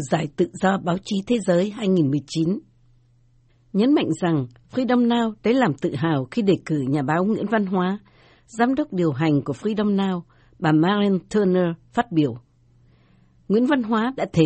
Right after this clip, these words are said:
hiện lòng can trường ngoại hạng trong khi tác nghiệp. Thật là một vinh dự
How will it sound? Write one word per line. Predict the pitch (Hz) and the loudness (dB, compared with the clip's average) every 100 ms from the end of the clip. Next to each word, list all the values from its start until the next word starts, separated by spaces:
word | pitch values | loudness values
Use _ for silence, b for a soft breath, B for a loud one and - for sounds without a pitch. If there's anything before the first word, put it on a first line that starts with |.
| 139 | 4
hiện | 170 - | 2 2
lòng | 151 147 - | 0 -2 -2
can | 208 214 | -2 -2
trường | - 190 151 127 | 0 0 2 0
ngoại | 143 156 | 0 0
hạng | 131 160 117 - | -2 -4 -6 -10
trong | - 214 | -6 -6
khi | - 196 | -4 -4
tác | 233 - | -4 0
nghiệp. | 180 139 - b b b b b b | 0 0 -6 b b b b b b
Thật | - 185 | -4 0
là | 175 | 2
một | 165 156 | 2 0
vinh | 185 240 | 0 0
dự | 185 190 | 2 -2